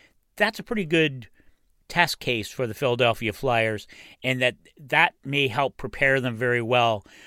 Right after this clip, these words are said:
uh, for the New York Islanders. That series gets underway tonight. I, I, what are your thoughts of,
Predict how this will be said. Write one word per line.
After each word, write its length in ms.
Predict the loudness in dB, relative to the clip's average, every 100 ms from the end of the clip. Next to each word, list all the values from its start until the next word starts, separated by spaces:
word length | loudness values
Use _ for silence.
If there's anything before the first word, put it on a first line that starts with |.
| -20 _ -6
uh, 160 | -4
for 260 | -2 0 0
the 80 | 0
New 120 | 0
York 260 | 0 0
Islanders. 400 | -2 -2 -4 -4
That 140 | -4 -4
series 320 | -4 -4 -6
gets 200 | -6 -6
underway 380 | -6 -4 -4 -6
tonight. 460 | -6 -2 0 0 -2
I, 120 | -10 -10
I, 100 | -16 -16 _ -20 _
what 180 | -6 -4
are 60 |
your 100 | -4
thoughts 360 | 0 0 0 0
of, 380 | -2 -2 -4